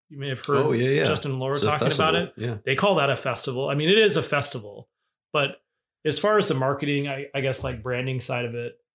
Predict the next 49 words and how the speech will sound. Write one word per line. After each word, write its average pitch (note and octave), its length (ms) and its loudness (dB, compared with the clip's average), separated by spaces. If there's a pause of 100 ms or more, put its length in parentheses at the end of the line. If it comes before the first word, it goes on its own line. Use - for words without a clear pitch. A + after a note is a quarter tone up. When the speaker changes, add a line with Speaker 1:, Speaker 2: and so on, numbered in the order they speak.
(400)
Speaker 1:
um, A2+ 420 -8 (640)
it D3 60 -6
was C3 100 0
something C#3+ 280 0
that C3+ 100 0
I B2+ 80 -2
was A#2+ 260 -6
speaking C3 540 -8
with A#2 120 -16
Corey C#3 300 -2
about, A#2+ 320 -6
that, - 120 -14
like, B2+ 220 -6
hey, D#3 380 -2 (600)
men A#3+ 260 4
would E3+ 120 4
love C3+ 240 2
what's D3 180 0
going B2 280 -4
on C3 200 -2
here, F3 520 -2 (400)
but C#3+ 200 -6
the C#3+ 80 -4
way C#3 460 0 (640)
this B2 280 0
Speaker 2:
It's D3 120 4
Speaker 1:
is F2+ 100 4
written D3 280 2
on B2+ 120 2
Speaker 2:
packaged. B2+ 100 -6
Speaker 1:
paper C3+ 340 0
and C3+ 80 0
the C3 60 -2
way C3 120 0
that B2 120 -4
it's A#2+ 140 -12
packaged, C3 580 -4
it, C#3 160 -10
you C3 260 -8
look B2+ 220 -4
at C3+ 140 -2
it C3+ 40 -6
and A#2+ 40 -6
go, A#2 120 -10
"That's C3 260 -12
maybe B2 180 -8
not A2+ 180 -14
for A#2+ 120 -20
me." G#2+ 340 -16